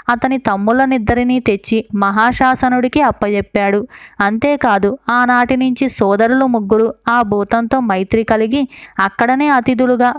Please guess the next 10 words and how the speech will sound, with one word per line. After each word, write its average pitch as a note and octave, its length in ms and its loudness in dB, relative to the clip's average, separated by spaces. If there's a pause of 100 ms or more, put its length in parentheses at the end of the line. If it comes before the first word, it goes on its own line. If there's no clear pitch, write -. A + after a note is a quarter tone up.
(100)
కాలక్షేపం A3+ 680 0
చేయసాగారు. G3+ 920 0 (380)
మరికొంత C4 460 0
కాలానికి G#3+ 800 0 (160)
దేవదత్తుడు A#3 680 0
కాలగతి A3+ 600 0
పొందినట్టు A3+ 720 -2 (100)
వర్తమానం B3 600 0
తెలిసింది. G#3 680 -2 (360)
మహాశాసనుడు B3+ 960 0